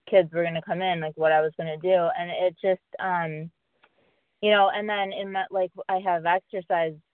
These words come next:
addiction too, and so there was a point in my recovery where, or in my non-recovery where I was, um,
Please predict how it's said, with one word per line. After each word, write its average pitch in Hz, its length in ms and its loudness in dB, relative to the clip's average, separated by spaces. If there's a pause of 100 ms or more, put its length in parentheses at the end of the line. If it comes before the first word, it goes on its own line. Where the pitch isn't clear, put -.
(140)
addiction 175 640 -6
too, 240 320 8
and 175 240 0
so 175 440 8
there 175 220 2
was 175 200 2
a 170 180 -2
point 175 340 -6
in 170 120 -14
my 170 180 -4
recovery 165 560 -4
where, 165 540 -2 (160)
or 160 260 -2 (160)
in 160 100 -8
my 156 120 -6
non-recovery 160 680 0
where 165 440 2 (960)
I 190 200 6
was, 170 400 -2 (180)
um, 160 640 -10